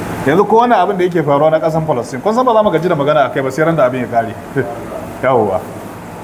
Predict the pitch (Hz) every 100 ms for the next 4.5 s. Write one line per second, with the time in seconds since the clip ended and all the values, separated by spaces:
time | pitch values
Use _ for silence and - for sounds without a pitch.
0 | - - - - - - - 208 233 233
1 | 202 214 214 190 185 202 180 160 160 165
2 | 180 160 165 156 147 165 196 190 - -
3 | - - 139 170 208 208 226 226 202 139
4 | 156 202 185 165 170